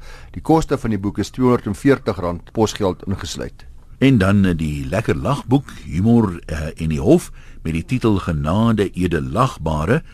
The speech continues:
Speaker 2: wat 'n hele versameling tweehonderdveertig bladsye van R S G luisteraars se stories en staaltjies uit die regspleging is. Met die vakansietyd wat aankom, Paasnaweek, is dalk net 'n lekker leesboek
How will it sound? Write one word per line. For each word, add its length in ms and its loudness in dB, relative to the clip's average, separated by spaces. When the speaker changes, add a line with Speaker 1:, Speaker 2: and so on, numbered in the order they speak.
Speaker 2:
wat 180 -4
'n 140 -2
hele 300 2
versameling 640 0
tweehonderdveertig 840 0
bladsye 520 0
van 180 -6
R 200 -4
S 80 -6
G 120 -4
luisteraars 540 -2
se 80 -8
stories 420 -2
en 100 -6
staaltjies 640 -2
uit 440 -4
die 260 -2
regspleging 760 -2
is. 260 0
Met 100 0
die 80 -6
vakansietyd 640 -2
wat 120 0
aankom, 380 0
Paasnaweek, 720 0
is 80 -6
dalk 180 -4
net 160 -2
'n 60 0
lekker 260 -2
leesboek 540 -2